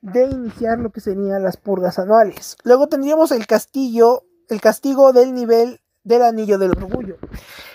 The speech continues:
El castigo del nivel del anillo del orgullo vendría siendo el castigo que Lucifer les pone a las almas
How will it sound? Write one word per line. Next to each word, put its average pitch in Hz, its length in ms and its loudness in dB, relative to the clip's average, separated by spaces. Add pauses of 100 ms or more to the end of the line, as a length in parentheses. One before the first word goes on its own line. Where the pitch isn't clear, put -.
(120)
El 233 140 -10
castigo 302 380 4
del 330 340 4
nivel 240 380 4
del 262 140 4
anillo 233 340 4
del 226 160 4
orgullo 220 540 0
vendría 233 380 2
siendo 254 260 -2
el 247 80 -2
castigo 240 580 -2
que 220 120 4
Lucifer 196 440 2
les 233 160 2
pone 233 380 0
a 202 40 4
las 190 240 2
almas 226 480 4